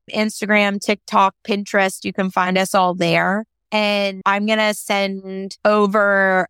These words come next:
a quick kind of step-by-step of how to really optimize your TikTok content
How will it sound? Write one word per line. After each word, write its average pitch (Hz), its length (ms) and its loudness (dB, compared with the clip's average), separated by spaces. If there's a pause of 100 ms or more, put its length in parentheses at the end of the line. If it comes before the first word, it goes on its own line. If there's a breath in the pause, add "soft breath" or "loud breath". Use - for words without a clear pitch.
(120)
a 185 380 0 (120)
quick 262 360 -2
kind 233 260 -2
of 208 100 -2
step-by-step 208 960 -2
of 202 160 -2
how 190 220 2
to 196 100 -4
really 190 340 -2
optimize 233 640 -2
your 247 120 -6
TikTok 247 540 -4
content 240 560 0